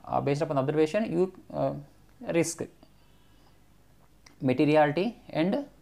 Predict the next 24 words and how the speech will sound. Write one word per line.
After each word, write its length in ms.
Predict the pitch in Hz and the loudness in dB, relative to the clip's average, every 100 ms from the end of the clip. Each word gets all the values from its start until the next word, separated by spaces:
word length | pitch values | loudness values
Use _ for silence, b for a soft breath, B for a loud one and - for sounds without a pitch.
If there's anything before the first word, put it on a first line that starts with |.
| _ b b b b - | _ b b b b -4
this 140 | 160 | -2
is 120 | 196 185 | -2 2
evidence. 380 | 156 151 110 - | 2 4 0 -2
This 200 | - 156 | -6 -2
is 120 | 160 | 0
very 340 | 147 156 165 | 0 2 2
important 540 | 165 147 143 139 202 214 | 0 0 0 0 0 -4
because 260 | 156 170 | 0 0
of, 260 | 170 143 139 | 2 2 2
only 400 | 139 147 165 196 | 0 0 0 0
after 280 | 208 196 175 | -2 -4 -8
collection 360 | 165 143 143 165 | -2 -2 -2 -6
of 140 | 160 | -4
your 120 | 160 143 | -4 -4
evidence 360 | 135 147 147 | -4 -4 -4
only 260 | 147 151 190 | -6 -4 -4
you 80 | 175 | -2
will 160 | 156 139 | -2 -2
be 60 | 143 | -2
able 240 | 135 143 147 | -4 -4 -6
to 140 | 147 | -6
write 240 | 135 120 | -6 -4
the 160 | 135 370 - B B B 165 | -2 -2 -6 B B B -4
report. 320 | 147 135 | 0 0